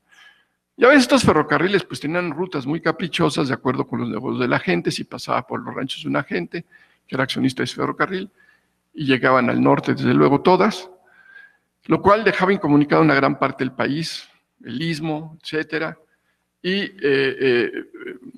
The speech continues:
esto después va a ser una preocupación muy grande de, de, de Limantur, como vamos a ver. En esa época, entonces,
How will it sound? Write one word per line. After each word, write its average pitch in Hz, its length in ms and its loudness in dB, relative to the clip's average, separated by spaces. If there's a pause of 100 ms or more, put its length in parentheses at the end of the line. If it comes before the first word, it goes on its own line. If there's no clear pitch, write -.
(320)
esto 175 680 4 (420)
después 139 460 2
va 160 60 6
a - 20 -2
ser 170 140 0
una 160 180 2
preocupación 135 480 -2
muy 139 160 4
grande 135 280 2
de, 135 180 -8
de, 123 240 -10
de 117 160 -8
Limantur, 123 480 -4
como 101 200 -8
vamos - 300 -8
a - 60 -10
ver. - 180 -14 (2250)
En 190 160 6
esa 254 180 4
época, 208 260 4
entonces, 185 600 2